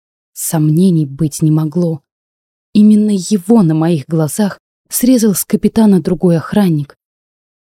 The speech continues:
Рядом, как будто этого было мало, валялась окровавленная рубашка. Герцог все это время не сводил с меня напряженного взгляда аквамариновых глаз,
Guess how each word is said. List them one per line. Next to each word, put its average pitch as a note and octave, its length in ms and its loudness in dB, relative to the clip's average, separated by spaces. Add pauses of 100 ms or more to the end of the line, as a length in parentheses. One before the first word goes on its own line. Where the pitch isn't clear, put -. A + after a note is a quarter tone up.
(100)
Рядом, D#3 400 -2
как D3+ 200 -6
будто E3+ 280 -2
этого E3 260 0
было D#3+ 260 2
мало, E3+ 380 2 (300)
валялась G#3 480 2
окровавленная G#3 680 2
рубашка. G3 640 -2 (440)
Герцог F3 560 -4
все - 220 -4
это F3+ 140 -4
время F#3+ 280 2
не F3 140 2
сводил F#3+ 400 0
с - 100 -6
меня F#3 240 2
напряженного E3+ 640 0
взгляда F#3 520 0
аквамариновых F3+ 760 0
глаз, G3 440 -2